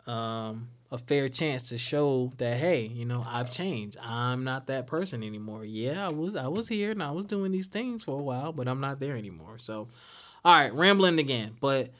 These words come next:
my black brothers, please, please, please, man, you know, have these conversations, show them something. It ain't gotta be the rough house and old school stuff, slapping them in the back of the head, wrestle, play fight, punching them, get right, man up, punch 'em in the chest. Yeah, yeah, yeah.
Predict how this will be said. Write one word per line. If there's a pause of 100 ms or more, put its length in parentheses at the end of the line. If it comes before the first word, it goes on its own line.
(220)
my
black
brothers,
please,
please,
please,
man, (340)
you
know, (560)
have
these
conversations,
show
them
something. (600)
It
ain't
gotta
be
the
rough
house
and
old
school
stuff,
slapping
them
in
the
back
of
the
head,
wrestle,
play
fight,
punching
them,
get
right,
man
up,
punch
'em
in
the
chest.
Yeah,
yeah,
yeah.